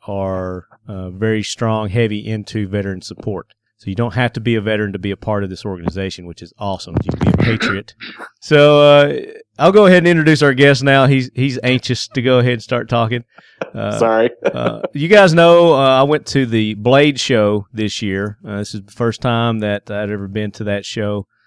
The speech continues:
Speaker 1: But I've always kind of been, uh, you know, knives have been not really a passion like the guns have been, but I've been getting more and more into the knives, and, uh, I want to learn more about 'em. So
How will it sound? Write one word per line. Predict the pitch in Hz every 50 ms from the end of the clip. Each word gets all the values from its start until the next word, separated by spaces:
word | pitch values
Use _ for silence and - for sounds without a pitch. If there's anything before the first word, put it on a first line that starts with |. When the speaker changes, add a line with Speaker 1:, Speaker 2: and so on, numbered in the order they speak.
| _ _ _
Speaker 1:
But | - 113 110 117
I've | 139 170
always | 214 220 202 175 -
kind | - 165 156 143
of | 131
been, | 131 131 131 131 127 127 120 117 117 117 107
uh, | 107 104 104 101 101 98 92 92 90 - _ _ _ _ 113 113
you | 117 101
know, | 92 90 92 92 _ _ _ _
knives | - 95 120 127 120 131 131 135 135 135 139 131 117 -
have | 127 113
been | 110 120 120 117 117 113
not | 117 117 117 120
really | 123 117 113
a | 101
passion | - - - 127 120 117 - 123 110
like | 107 101 -
the | - 101
guns | - 131 147 170 175 -
have | - 123 107 98
been, | 98 107 107 110 117
but | 113 113 107
I've | 101 98 110 123
been | 123 117 110
getting | 113 117 117 110
more | 110 110 110 110
and | 107
more | 107 107 104 101 101
into | 117 127 117 - 123
the | 110 104
knives, | 101 98 98 95 95 98 101 - - _ _ _ _ _ _ _ _ _ _ _
and, | 110 107 110 110 110 110 110 110 110 107 104 107
uh, | 107 104 104
I | 107
want | 107 107 107 110 - _
to | - - 113
learn | 104 110 127 156 170 160 135
more | 113 101 95
about | 87 85 87 82 78
'em. | - - 80
So | - - - 120 110 107 107 104 95